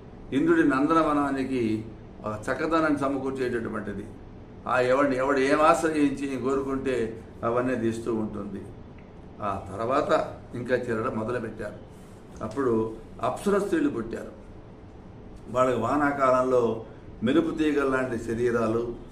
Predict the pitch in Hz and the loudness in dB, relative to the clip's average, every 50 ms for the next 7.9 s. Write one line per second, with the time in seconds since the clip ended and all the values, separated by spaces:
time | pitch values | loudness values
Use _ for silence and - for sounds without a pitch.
0 | - - - - - - - - - - - - 139 123 117 - 151 147 143 120 | -18 -18 -18 -18 -18 -18 -18 -18 -18 -16 -8 -6 -6 -6 0 0 2 2 2 0
1 | - - 127 117 - 143 135 131 120 113 110 - - - - - - - - - | 0 -2 -2 -2 0 -2 -2 0 -2 -4 -4 -6 -10 -12 -16 -16 -16 -16 -16 -18
2 | - - - - - - 135 131 143 147 143 - - - 131 127 135 135 135 143 | -18 -16 -16 -14 -6 -2 0 2 2 2 0 0 0 0 2 2 2 2 2 0
3 | 143 - - - - - - 117 127 135 131 120 123 120 123 113 110 117 110 120 | -2 -2 -6 -10 -14 -14 -8 -4 -2 0 0 0 0 -2 -2 -2 -2 0 0 0
4 | 120 123 123 - - - - - - - - - - - 143 135 139 151 147 151 | -2 -2 -4 -8 -12 -14 -16 -16 -18 -18 -18 -18 -8 -2 0 2 4 4 4 6
5 | 147 143 139 123 110 107 117 127 135 135 135 131 131 131 131 131 131 - - - | 6 4 4 4 2 2 2 2 4 4 4 4 4 4 4 2 0 -4 -8 -12
6 | - - - - - - - 123 135 147 156 156 156 151 147 143 139 135 127 127 | -14 -14 -14 -16 -14 -8 0 4 4 4 6 6 6 8 8 6 4 4 0 0
7 | 117 113 110 - 117 127 123 - - 147 143 131 135 131 127 131 131 | 0 -2 -2 0 0 0 0 0 0 0 2 2 2 0 0 -2 -6